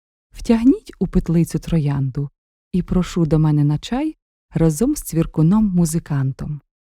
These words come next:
Століття і друге, і третє. Прислухайся. Чуєш? Завжди клопочеться гном у буфеті, бормоче, зітха, шарудить.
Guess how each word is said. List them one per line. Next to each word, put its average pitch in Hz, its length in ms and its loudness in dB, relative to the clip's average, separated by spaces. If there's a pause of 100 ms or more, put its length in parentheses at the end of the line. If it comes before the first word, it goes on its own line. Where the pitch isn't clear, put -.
(640)
Століття 160 760 -4
і 151 100 -4
друге, 170 520 -4 (240)
і 147 60 -6
третє. 170 560 -6 (600)
Прислухайся. - 880 -4 (720)
Чуєш? 262 600 -6 (760)
Завжди 165 840 -2 (540)
клопочеться 190 720 0
гном 196 340 4
у 190 100 0
буфеті, 165 800 -6 (380)
бормоче, 151 840 0 (340)
зітха, 156 580 -4 (100)
шарудить. 147 720 -4